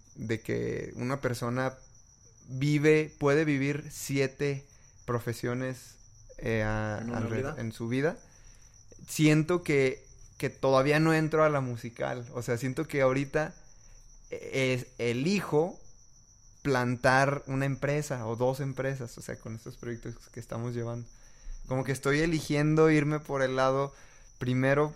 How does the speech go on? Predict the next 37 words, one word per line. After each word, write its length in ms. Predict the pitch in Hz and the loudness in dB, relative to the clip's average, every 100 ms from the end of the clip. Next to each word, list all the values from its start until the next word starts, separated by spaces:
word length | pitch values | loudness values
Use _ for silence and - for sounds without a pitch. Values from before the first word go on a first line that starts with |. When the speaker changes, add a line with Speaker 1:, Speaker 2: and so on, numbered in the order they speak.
| - | -6
Speaker 1:
dejar 320 | 135 131 139 | -4 0 2
esa 180 | 151 160 | 0 -2
semilla 580 | 147 147 151 143 139 139 | -4 -2 0 0 0 0
para 180 | 127 120 | -2 -4
después, 540 | 113 113 131 120 117 - - - - - - | -6 -8 -8 -8 -8 -18 -20 -20 -20 -20 -8
no 160 | 131 143 | 0 2
sé, 380 | - 139 139 135 | 2 0 2 2
sí, 220 | 135 139 | 2 0
sí 140 | 139 | -2
te-, 200 | - 143 | -2 -2
la 120 | 131 | 2
neta 200 | 127 127 | 0 0
sí 120 | 139 143 | -4 -4
tengo 200 | 139 143 | -4 -2
un 80 | 139 | 0
tema, 220 | 135 135 | 0 0
le 120 | 127 | -2
comparto 380 | - 110 117 123 | -2 -2 -2 0
aquí 180 | 123 123 | 0 0
a 40 | |
la 140 | 127 | 0
<laughs> 0 | |
comunidad, 760 | 131 - 139 123 131 120 120 131 - - - - | 0 2 2 4 2 2 2 0 -8 -20 -20 -10
que, 640 | 120 113 110 107 107 104 104 - - - - - | -2 0 2 0 -2 -4 -10 -20 -20 -20 -20 -8
eh, 560 | 110 107 104 98 98 - - - - - - - - - - - - - - - - - | -4 -2 -4 -6 -8 -12 -20 -20 -20 -20 -20 -20 -20 -20 -20 -20 -20 -20 -20 -20 -18 -10
ha-, 280 | - 131 131 | 0 4 6
hago 200 | 147 160 | 8 10
a 40 | 165 | 10
medias, 600 | 156 156 139 120 - - | 10 8 6 2 -2 -4
hago 240 | 131 135 147 | 2 4 4
a 40 | |
medias 360 | 147 143 147 135 | 4 0 0 -4
el 140 | 123 | -8
tema 260 | 123 127 139 | -6 -4 -4
de 60 | |
la 100 | 123 | -4
música, 580 | 113 131 147 175 180 208 | -4 -4 -4 -6 -6 -8